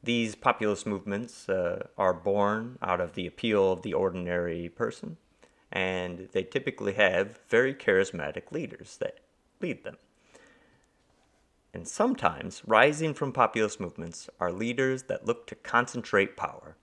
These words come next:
and they ultimately become authoritarians. So as Mark Twain said, "History does not repeat,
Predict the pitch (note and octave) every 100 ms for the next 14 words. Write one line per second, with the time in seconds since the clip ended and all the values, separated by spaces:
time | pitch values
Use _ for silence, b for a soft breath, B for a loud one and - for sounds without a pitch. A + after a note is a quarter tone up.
0 | _ _ _ - E2 D2+ G2 A#2 - G#2+
1 | - G2+ G2+ - _ _ - - F#2+ F2+
2 | F2+ F2+ G2 _ _ _ _ - F2+ F#2+
3 | F#2 - D2+ D2+ _ - - - _ _
4 | _ _ _ _ _ _ _ - - F#2+
5 | A2 A2+ G#2+ G#2 - - _ _ _ _
6 | _ _ _ _ G2+ G2+ - - D2+ D2
7 | E2 G#2+ _ _ _ _ - - - -
8 | F2+ _ _ _ _ _ _ _ _ B2+
9 | - A#2 G#2+ G2+ F#2+ F#2+ F#2+ _ _ _
10 | _ G2 A2 G2+ - - C3 B2